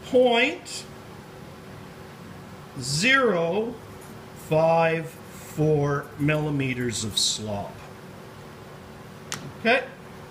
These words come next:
Now, let's look again at the thickness of paper. And the, that's the thickness of paper, point one one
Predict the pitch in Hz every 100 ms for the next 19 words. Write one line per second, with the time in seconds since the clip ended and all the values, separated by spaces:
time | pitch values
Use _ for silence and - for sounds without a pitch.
0 | - - - - - 196 208 196 - -
1 | - - - - - - - 208 233 -
2 | 240 214 214 165 196 185 160 160 160 -
3 | 170 170 160 147 - 131 - 156 151 131
4 | - 113 214 - - - - - - -
5 | - - - - 160 165 165 - - 208
6 | 254 269 - 233 - 214 - 170 - -
7 | - 208 233 247 - - - - - -
8 | - - - - - - - 190 190 170
9 | 190 208 214 214 196 - 170 185 185 185